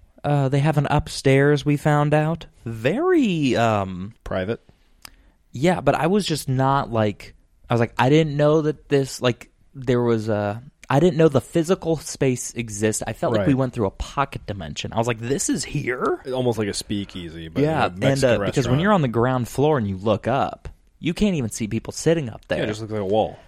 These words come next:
Speaker 1: Um, but we went up there, we all got our food, and it was your birthday.
Speaker 2: Right.
Speaker 1: They came out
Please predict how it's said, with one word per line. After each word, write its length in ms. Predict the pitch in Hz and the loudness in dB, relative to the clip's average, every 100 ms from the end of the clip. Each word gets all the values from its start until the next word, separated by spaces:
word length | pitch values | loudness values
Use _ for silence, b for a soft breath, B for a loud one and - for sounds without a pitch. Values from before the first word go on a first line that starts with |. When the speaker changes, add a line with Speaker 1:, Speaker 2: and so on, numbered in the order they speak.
| - | -6
Speaker 1:
Um, 480 | 120 110 104 98 98 | -2 0 0 0 -2
but 80 | 120 | -2
we 120 | 127 | 0
went 200 | 131 117 | 2 0
up 120 | 123 | 0
there, 140 | - 113 | -2 0
we 80 | 113 | 2
all 140 | 113 | 2
got 120 | 113 | 2
our 120 | 110 | 0
food, 360 | 104 131 127 110 | 0 2 4 4
and 220 | 87 110 | 0 0
it 40 | 107 | -2
was 160 | 101 | -2
your 80 | 107 | -4
birthday. 640 | 101 135 156 104 76 123 - - | 0 -2 0 -4 -4 -6 -8 -14
Speaker 2:
Right. 180 | 95 - | -14 -12
Speaker 1:
They 240 | - 110 110 | -4 -2 -2
came 280 | 127 113 | -2 -2
out 340 | 101 101 110 | -2 -4 -4